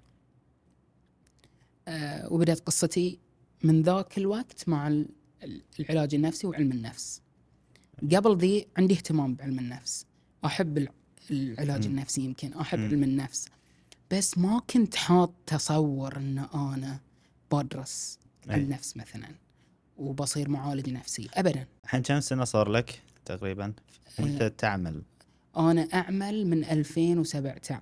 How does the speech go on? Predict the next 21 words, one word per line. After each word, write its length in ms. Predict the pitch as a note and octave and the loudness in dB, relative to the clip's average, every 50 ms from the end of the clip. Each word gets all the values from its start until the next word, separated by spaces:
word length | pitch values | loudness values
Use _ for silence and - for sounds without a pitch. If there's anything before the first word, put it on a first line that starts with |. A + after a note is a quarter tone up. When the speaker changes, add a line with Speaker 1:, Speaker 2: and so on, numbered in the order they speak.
| - | -2
Speaker 1:
ألفين 240 | E3 D#3 - F#3+ G3 | -2 0 0 0 0
وثمانتاش 600 | F#3 - D3 C#3 B2+ - - - C#3+ - - - | 0 0 -2 -2 -2 -4 -8 -12 -12 -12 -12 -8
تقريبا. 180 | - A2 G#2+ G#2+ | -4 -2 -2 -2
Speaker 2:
ألفين 160 | G2+ - G2+ | -2 -2 -2
وثمانتاش. 540 | G2 F#2 F2 - F2+ E2 E2 - - - _ _ _ _ | -2 -4 -4 -6 -10 -12 -12 -14 -18 -20 _ _ _ _
ألفين 140 | _ F2+ F2+ | _ -12 -10
وثمانتاش. 420 | - F2 E2 D#2+ - F2 F2 E2+ | -8 -8 -10 -8 -10 -10 -10 -8
يعني 120 | D#2+ F#2 | -6 -4
ما 180 | G#2+ A2 A#2+ A#2 | 0 0 0 2
شاء 140 | A2+ C3+ C#3 | 4 4 4
الله 120 | C#3 C#3 | 6 6
يعني 280 | C#3 C#3 C3+ C#3 C3+ C3 | 6 6 6 4 4 4
شوب. 220 | - C#3+ A#2+ G2+ | 4 4 4 4
Speaker 1:
خمس 220 | - - - F3+ - | 6 6 4 4 4
سنوات. 600 | - - C3 C3 B2+ - - - - - - - | 2 -2 -4 -6 -8 -12 -6 -4 -4 -4 0 0
Speaker 2:
هاي 420 | G2+ A2+ B2+ C#3+ C#3+ C#3+ C#3 B2+ | 6 10 12 12 12 12 12 10
بعد 280 | A2 A#2 A2+ A#2+ B2 A#2+ | 10 8 8 8 10 8
يقودني 420 | A#2 A2 - A#2+ A#2+ A#2+ A#2+ A2 | 6 6 6 4 4 4 4 6
أنا 100 | A2+ A2+ | 6 4
حق 260 | G#2 - A2 G2+ F#2 F#2+ | 4 2 0 -2 0 -2
موضوع. 440 | G2 F#2+ F#2+ F#2+ G2 G#2 F#2+ - | -2 0 0 0 0 0 -2 -2